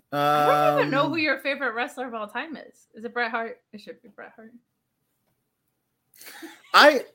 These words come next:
Speaker 2: I, I'd never really got around to, like, being, like, a fan of a guy when I was, when I was first getting into it. I was just like, "This is awesome."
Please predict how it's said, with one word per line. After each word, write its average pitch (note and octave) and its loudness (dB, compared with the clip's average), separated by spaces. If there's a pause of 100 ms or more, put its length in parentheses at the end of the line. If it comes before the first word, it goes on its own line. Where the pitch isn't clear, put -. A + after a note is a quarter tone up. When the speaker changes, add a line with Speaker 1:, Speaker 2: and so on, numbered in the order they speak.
(880)
Speaker 2:
I, A3 8
I'd G#3 6
never C#4+ 6
really A3+ 6
got F3+ 8
around E3 4
to, D#3+ 0
like, D3 2
being, D3+ 0
like, C#3+ 0
a C3+ -4
fan C#3+ 0
of B2 -4
a A#2+ 0
guy B2+ -4 (1120)
when C#3+ 2
I C#3+ 4
was, C#3+ -2 (160)
when C#3 -2
I C#3 2
was C3+ -6
first C#3+ -4
getting B2 -6
into C3 -4
it. B2+ -4
I B2+ -4
was A#2+ -10
just - -18
like, B2 -4
"This C#3+ -4
is A#2 -12
awesome." A2 -4